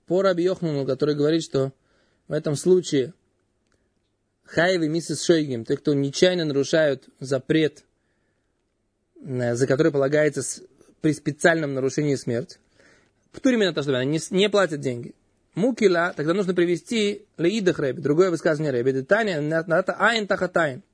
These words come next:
глаз за глаз, дело поле гастам мишна деоха, потому что никто не спорит с этой мишной. На даф Юда Мудалев. И это то, что, и это то, что нужно здесь сказать, да, что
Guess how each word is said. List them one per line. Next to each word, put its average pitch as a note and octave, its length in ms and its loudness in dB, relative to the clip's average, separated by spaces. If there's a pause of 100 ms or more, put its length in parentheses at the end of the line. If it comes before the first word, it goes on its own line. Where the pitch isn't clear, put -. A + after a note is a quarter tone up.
(140)
глаз F#3 400 2
за D#3+ 160 0
глаз, C#3+ 400 -2 (580)
дело F3+ 220 2
поле B3+ 240 2
гастам F#3+ 360 -2
мишна F3 200 -2
деоха, C#3 340 0 (460)
потому D#3 180 -2
что F3+ 120 -4
никто F#3+ 260 2
не A3+ 100 2
спорит G3 300 2
с - 40 -4
этой E3 140 -2
мишной. C#3+ 360 -2 (1300)
На C3 120 -4
даф C#3+ 180 2
Юда D#3 180 0
Мудалев. B2 540 -6 (960)
И D3 80 -6
это F#3+ 240 0
то, F3+ 140 4
что, E3+ 280 2 (2250)
и D#3 60 -4
это F#3+ 200 2
то, F#3+ 120 0
что F#3 140 0
нужно D#3+ 220 0
здесь D3+ 220 0
сказать, A#3+ 380 0
да, G3 200 -2
что D#3+ 340 0